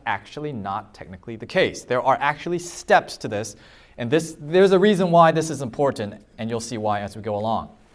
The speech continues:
So we're still reviewing. So Revelation chapter thirteen, there's an image to the beast,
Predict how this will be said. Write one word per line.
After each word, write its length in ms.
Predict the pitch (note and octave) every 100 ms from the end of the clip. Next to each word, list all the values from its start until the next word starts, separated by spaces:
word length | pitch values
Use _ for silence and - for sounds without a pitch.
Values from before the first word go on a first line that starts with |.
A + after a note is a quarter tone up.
| _ _ _ - -
So 140 | - C3+
we're 160 | C3+
still 220 | B2+ G3
reviewing. 360 | F3+ C3 D3 G#2
So 140 | F#2+
Revelation 400 | B2+ D3+ D#3+ D#3
chapter 220 | D3+ C#3 B2+
thirteen, 380 | B2+ B2 D#3+
there's 200 | A#2+ C3
an 80 | B2
image 240 | C#3 D3 -
to 80 |
the 80 | A2+
beast, 320 | D#3 G#3+ -